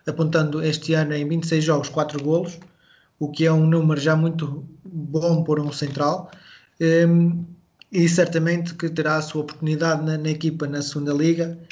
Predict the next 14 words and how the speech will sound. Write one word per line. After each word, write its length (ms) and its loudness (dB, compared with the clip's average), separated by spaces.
e 200 0
veremos 440 2
qual 240 0
é 120 2
o 180 -2
seu 160 -2
desempenho 560 -2
nos 320 -4
campeonatos 480 -2
profissionais 720 -2
de, 140 -6
daqui 300 -2
em 100 2
diante, 540 -2